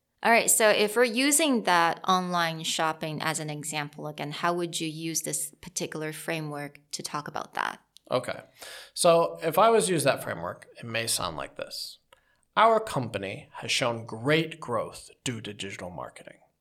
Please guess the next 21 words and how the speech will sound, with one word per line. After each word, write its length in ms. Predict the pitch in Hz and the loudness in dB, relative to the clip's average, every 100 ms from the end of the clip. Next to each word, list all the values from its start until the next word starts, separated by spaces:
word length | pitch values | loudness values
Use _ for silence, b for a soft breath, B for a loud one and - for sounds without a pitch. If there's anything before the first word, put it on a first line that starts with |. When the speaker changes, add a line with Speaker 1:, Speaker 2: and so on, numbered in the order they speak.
| - _ | -20 _
Speaker 2:
I 180 | 139 165 | 4 4
expect 640 | 170 - - 117 104 - - | 4 2 4 0 0 -10 -16
in 100 | 117 | -12
the 80 | 110 | -8
next 420 | 113 139 - - | -6 -4 -2 -2
ten 320 | - 135 117 | -2 -4 -4
years, 480 | 139 175 107 95 - | -2 0 0 -2 -10
ninety 520 | - 123 160 196 196 | -8 -2 0 2 0
percent 420 | 190 160 - 135 123 | 0 0 2 2 0
of 100 | 117 | -2
our 100 | 101 | -4
marketing 600 | 98 92 107 139 151 151 | -4 -2 -2 0 -2 0
money 300 | 160 175 185 | 0 0 -2
will 180 | 170 117 | -4 -6
be 140 | 110 | -6
put 380 | - - 120 - | -4 -4 -4 -6
towards 420 | - 101 95 - _ | -4 -4 -4 -10 _
digital. 440 | - - - - - _ _ _ _ _ | -12 -10 -10 -14 -20 _ _ _ _ _
But 420 | 226 92 - - - _ _ _ | 4 4 2 -8 -20 _ _ _
right 320 | - 139 226 170 | -2 2 2 2
now, 560 | 147 101 90 104 - | 2 2 0 -4 -8